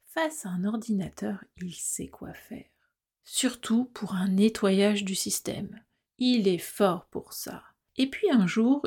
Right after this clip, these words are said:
il se retrouve devant un ordinateur. Un ordinateur un peu spécial, hein. L'écran le reflète, un peu comme un miroir. Étrange, hein ? Il tape le code pour accéder au système de l'ordinateur et tu ne devineras jamais quel code il a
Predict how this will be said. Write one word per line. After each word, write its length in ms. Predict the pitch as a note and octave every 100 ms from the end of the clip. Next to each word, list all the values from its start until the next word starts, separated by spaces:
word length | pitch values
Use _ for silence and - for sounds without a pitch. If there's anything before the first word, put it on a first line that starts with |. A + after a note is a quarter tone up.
| -
il 160 | A#3+ A#3
se 160 | -
retrouve 480 | B3 A3 - E4 A#3+
devant 280 | G3 G3 B3
un 120 | A3
ordinateur. 880 | F#3+ G3 G#3 G#3 G#3 F3+ F3 F3+ G3+ -
Un 420 | C#4 C#4 C4+ A#3+
ordinateur 800 | A#3 A3+ C4+ C4+ A3+ A#3 D4+ B3+
un 120 | A3+
peu 160 | A#3 C#4
spécial, 760 | - G#3 G3+ - G3+ F#3+ F#3
hein. 260 | F#3+ G3 A#3 _ _ - - -
L'écran 440 | G3+ A3+ - D#4
le 120 | D4 A3
reflète, 680 | A3+ - A3+ A#3 - - _ _ _ _
un 160 | G3+ F#3+
peu 220 | - D#4+
comme 240 | E4+ F3+ F3
un 100 | F3
miroir. 840 | F#3+ F#3 G3 F#3+ F#3+ E3 - _ _ G3
Étrange, 440 | - C#4 F#4 B3+
hein ? 260 | B3 D#4+ D#4+ _ _ - _ _
Il 260 | G3+ F#3+ -
tape 300 | - - -
le 120 | A#3
code 440 | C4 D4+ D4+ D#4 -
pour 180 | G3
accéder 540 | F#3 - - F#3+ G3+ F#3+
au 120 | F3+
système 460 | - F#3 - F#3+ F3+
de 100 | F3
l'ordinateur 720 | - D#3 F3 E3 - A3+ G3
et 80 |
tu 180 | - -
ne 120 | G#3+ A#3+
devineras 640 | C#4 C4+ F#3+ F3+ B3 A#3
jamais 600 | - - F#3 G3 A3 A#3
quel 260 | - F#3 F3+
code 300 | - G#3 F#3+
il 140 | -
a 80 | -